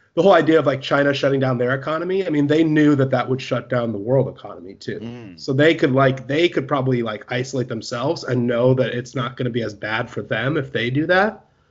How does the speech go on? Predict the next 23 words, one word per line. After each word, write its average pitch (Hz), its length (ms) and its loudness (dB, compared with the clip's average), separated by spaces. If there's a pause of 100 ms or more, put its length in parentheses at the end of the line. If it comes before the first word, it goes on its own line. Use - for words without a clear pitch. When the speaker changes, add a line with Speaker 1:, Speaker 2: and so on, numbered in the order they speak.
(320)
Speaker 1:
But 160 100 6
it - 80 0
would 139 180 4
really 139 480 6
fuck - 280 -10
up 110 140 -6
the 117 60 -8
United 107 320 -6
States. 85 360 -8
Like, - 100 -12
it 120 60 -6
would 120 100 -8
Speaker 2:
That's 117 60 -4
a 113 40 0
good 127 80 8
Speaker 1:
really 139 260 8
Speaker 2:
point. 87 220 -2
Speaker 1:
screw 120 300 -14
up 113 100 -12
everyone 107 420 -6
else, 104 340 -8
you 104 80 -8
know? 101 240 -10